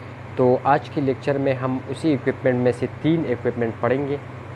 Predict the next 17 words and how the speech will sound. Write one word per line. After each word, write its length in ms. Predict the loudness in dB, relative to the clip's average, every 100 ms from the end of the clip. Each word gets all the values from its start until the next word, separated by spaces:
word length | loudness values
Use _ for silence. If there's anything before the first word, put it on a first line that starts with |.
| -14 -14 -14 -14 -14 -12 -8 -2
आ, 260 | 2 2
उम्मीद 380 | 0 0 0 0
है 200 | 0 2
आप 220 | 0 0
लोगों 240 | 0 0 -2
को, 260 | -2 -4 -4 -12 -14 -14 -14 -4
आ, 120 | -2
जो 140 | 0 -2
प्रेजेंटेशन 720 | -2 2 2 2 -2 0 -2
है 280 | -2 0 0
और 120 | 2
लेक्चर 400 | 2 -2 -2 -4
है, 180 | -2 -4
वो 200 | -2 -4 -6 -14 -12 -8 -4
समझ 240 | -2 -2
आ 140 | -4
जाए। 200 | -4 -6